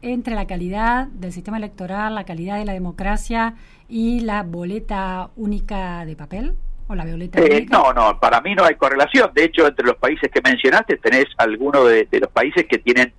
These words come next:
Speaker 2: la más alta, el, está en los rankings de la más alta calidad democrática del
Speaker 1: Sí,
Speaker 2: mundo,
Speaker 1: sí.
Speaker 2: como los países nórdicos. Este, entonces yo,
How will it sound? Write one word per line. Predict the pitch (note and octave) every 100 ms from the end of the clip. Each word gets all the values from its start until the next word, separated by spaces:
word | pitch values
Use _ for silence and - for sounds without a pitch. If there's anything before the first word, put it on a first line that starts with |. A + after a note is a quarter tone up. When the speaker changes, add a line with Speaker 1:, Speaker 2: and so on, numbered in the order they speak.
| _ - - -
Speaker 2:
la | G#2+
más | A#2 -
alta, | C3+ C3+ B2+ A#2+
el, | G#2+ G#2+ -
está | - C#3+
en | C#3
los | B2+
rankings | D3 D3+ - C3
de | A#2
la | A2
más | A2+
alta | B2 A#2+ A2+
calidad | G2+ G#2+ A2 A2+
democrática | G#2+ G2+ A#2 A2+ A2 - G2 F#2+ -
del | -
Speaker 1:
Sí, | G#3
Speaker 2:
mundo, | G#3+ -
Speaker 1:
sí. | F#2+
Speaker 2:
como | F2+
los | F2+
países | - A2 - G2 F#2 -
nórdicos. | D3+ F#3 B2 G#2+ - - - _ _ - - - - -
Este, | - - - G#2 G2+
entonces | G2 - B2 B2+
yo, | D3+